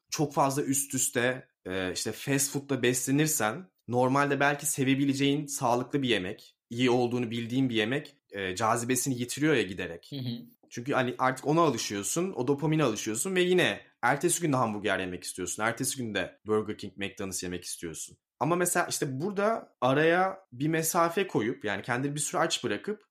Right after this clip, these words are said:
Speaker 1: o sebze yemeğini de isteyebileceğini kendine hatırlatmak. Yani aslında mucizevi bir şekilde ertesi gün kalkıp hayatının de-, geri kalanı boyunca sebze yemeye başlamayacaksın. Yine mücadele etmeye devam edeceksin her gün yeni baştan.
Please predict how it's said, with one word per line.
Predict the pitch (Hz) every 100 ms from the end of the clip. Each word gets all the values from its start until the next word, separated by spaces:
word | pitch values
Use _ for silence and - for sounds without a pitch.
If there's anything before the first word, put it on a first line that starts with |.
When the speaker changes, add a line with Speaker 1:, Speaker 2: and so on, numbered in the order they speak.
| _
Speaker 1:
o | 131 165 190 185 -
sebze | - - 139 135 151
yemeğini | 165 165 165 175 170
de | 143 -
isteyebileceğini | 127 - 143 139 139 139 143 165 185
kendine | - 135 135 135
hatırlatmak. | 131 - 98 87 90 90 90
Yani | 87
aslında | 90 - 107 107 117 - _ _
mucizevi | 117 131 131 147 160
bir | 165
şekilde | - 147 156 151 151 151
ertesi | 127 131 139
gün | 143 143
kalkıp | 143 131 151 -
hayatının | - 120 120 143 139
de-, | 135
geri | 135 113 135
kalanı | 143 135 139
boyunca | 131 131 131 127 139 147 -
sebze | - - 123 131
yemeye | 139 139 131
başlamayacaksın. | 123 123 156 123 92 80 - - _ _ -
Yine | 165 190 135 - -
mücadele | 127 120 131 123 123
etmeye | 123 127 117 120 113 110
devam | 117 127 127
edeceksin | 104 87 90 -
her | 110 120
gün | 113 107
yeni | 107 107
baştan. | 104 - - 175 220